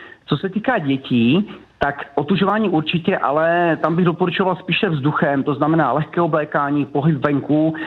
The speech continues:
případně nějakou chladnou sprchu, asi ta by taky neuškodila.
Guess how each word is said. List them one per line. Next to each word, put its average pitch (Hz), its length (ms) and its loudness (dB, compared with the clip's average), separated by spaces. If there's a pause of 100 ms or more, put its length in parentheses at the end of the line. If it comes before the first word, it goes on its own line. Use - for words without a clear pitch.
(100)
případně 170 380 -2
nějakou 165 320 0
chladnou 165 420 0
sprchu, 131 560 -2
asi 123 260 -2
ta 147 100 0
by 156 120 -4
taky 160 200 -2
neuškodila. 120 640 -2